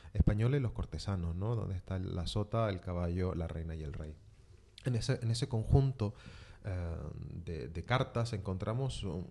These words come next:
un conjunto de símbolos que, que dialogan con el que maneja, eh,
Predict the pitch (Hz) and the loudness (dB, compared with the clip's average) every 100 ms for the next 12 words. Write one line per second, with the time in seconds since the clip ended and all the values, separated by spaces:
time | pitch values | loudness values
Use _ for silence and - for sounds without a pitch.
0 | - 113 117 117 131 131 120 135 139 127 | -6 -2 2 6 6 4 0 2 2 2
1 | 127 - 113 - - 113 104 113 139 120 | 0 -2 -4 -4 0 4 6 8 8 4
2 | 139 113 110 107 104 - 104 101 127 - | -2 -4 -4 -2 -2 0 2 4 2 2
3 | 107 107 - - 98 98 95 | -4 -6 -12 -12 -8 -8 -10